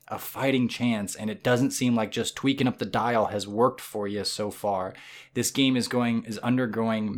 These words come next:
massive change, potentially. Maybe it'll be this little, like, "Eh, hey, Critical Art two, doesn't matter." <laughs> But maybe not.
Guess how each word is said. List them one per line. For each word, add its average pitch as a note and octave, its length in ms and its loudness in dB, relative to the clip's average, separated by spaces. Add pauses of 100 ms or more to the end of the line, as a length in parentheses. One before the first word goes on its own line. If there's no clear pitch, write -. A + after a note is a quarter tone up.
massive A2 460 2
change, A2+ 480 2
potentially. D#3+ 800 2
Maybe A#2 240 4
it'll B2 100 6
be B2 120 4
this - 200 0
little, B2 200 6
like, A#2+ 280 4
"Eh, B3 240 2
hey, A#3 200 0
Critical E3+ 360 0
Art E3+ 160 0
two, F3 300 4
doesn't C3 180 0
matter." D3+ 320 0
<laughs> - 960 -4
But E3+ 100 6
maybe F#3+ 280 6
not. E3 380 6